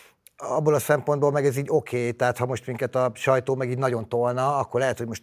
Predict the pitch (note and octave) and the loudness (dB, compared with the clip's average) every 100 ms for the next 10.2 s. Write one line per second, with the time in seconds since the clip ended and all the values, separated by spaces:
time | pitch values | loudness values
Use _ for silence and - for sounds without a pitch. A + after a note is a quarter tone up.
0 | - - C#3 - A#2+ A#2 A#2+ C#3 B2+ B2+ | -12 -6 -4 0 2 2 0 0 0 0
1 | C3+ C3 B2+ B2+ B2 A#2+ A#2 G#2+ G#2 A2+ | -2 -4 -4 -2 -2 -2 -4 -6 -8 -8
2 | - G#2+ G#2+ G#2+ G#2 C3 C#3 F3+ F3 - | -8 -6 -4 -6 -2 0 2 2 0 -6
3 | - - A2 - A2+ A2+ A2+ - G#2+ G#2+ | -20 -18 -12 -6 -4 -4 -4 -6 -6 -6
4 | G#2 A#2+ D#3+ F3 - F#3+ A#3+ G#3+ F3+ E3 | -6 -2 2 2 2 0 2 2 2 2
5 | D#3 D3+ F3 E3+ E3 C#3+ C#3+ C3+ D#3 C3+ | 0 2 2 4 4 4 2 0 -4 0
6 | C#3 A#2+ - F3 F#3 G3 F3 - - - | -2 0 2 4 4 4 0 -8 -20 -20
7 | - - - C#3+ C#3 C3 - F3 G3 G#3 | -20 -6 -2 0 2 0 2 4 4 4
8 | G#3 G3+ F3+ E3+ - D#3+ D#3 C#3 - C3+ | 4 4 4 0 0 2 4 4 0 -4
9 | C3+ C#3+ C3 C3 B2 C3+ C3+ - B2 A2+ | -2 -2 -2 -4 -6 -2 -2 2 0 2
10 | B2+ - | -2 -4